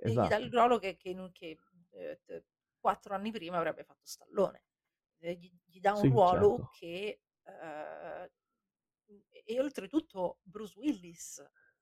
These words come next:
Speaker 1: non ha il fisico di Stallone.
Speaker 2: No,
Speaker 1: E, e,
Speaker 2: assolutamente.
Speaker 1: ehm, e sembra, sembra, non lo so, il,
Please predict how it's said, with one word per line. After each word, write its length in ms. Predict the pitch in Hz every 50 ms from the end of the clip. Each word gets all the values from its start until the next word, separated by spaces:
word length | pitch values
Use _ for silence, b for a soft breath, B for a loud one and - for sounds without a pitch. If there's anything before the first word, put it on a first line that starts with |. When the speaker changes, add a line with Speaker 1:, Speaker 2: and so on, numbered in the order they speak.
| _ _ _ _ _
Speaker 1:
non 180 | 185 180 180 190
ha 140 | 240 269 226
il 100 | 196 175
fisico 540 | - - - - 233 214 - - 143 151 -
di 80 | 160
Stallone. 500 | - - - _ _ _ - 196 - - _ _ _ _ _ _ _ _ _ _ _ _ _ _ _ _ _ _
Speaker 2:
No, 160 | 156 208 262 233 - - - 135 123
Speaker 1:
E, 120 | - 175
e, 0 |
Speaker 2:
assolutamente. 420 | 190 208 170 131 110 185 - - - -
Speaker 1:
ehm, 800 | - - - 180 - 175 175 175 180 190 190 190 190 190 180 - _ _
e 160 | - 165 - -
sembra, 600 | 175 - - 247 247 254 226 214 208 196 175 175
sembra, 400 | - - 208 214 202 185 180 170
non 100 | 185 226
lo 60 | 220 180
so, 260 | - - 220 214 180
il, 200 | 156 160 165